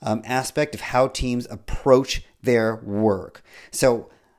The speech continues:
how they're behaving in terms of approaching the work.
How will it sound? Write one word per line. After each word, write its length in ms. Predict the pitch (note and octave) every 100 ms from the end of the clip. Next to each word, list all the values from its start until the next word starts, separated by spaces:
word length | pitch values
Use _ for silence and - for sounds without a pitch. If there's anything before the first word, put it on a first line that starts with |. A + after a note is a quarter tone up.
| _ -
how 400 | D#3 D3 D3+ D#3+
they're 140 | C#3+
behaving 520 | A2+ B2 B2+ C#3 D3+ D#3
in 100 | A#2
terms 320 | - B2 A2
of 140 | G#2
approaching 520 | G#2 - - C#3 -
the 80 | C3
work. 320 | A#2 B2 E3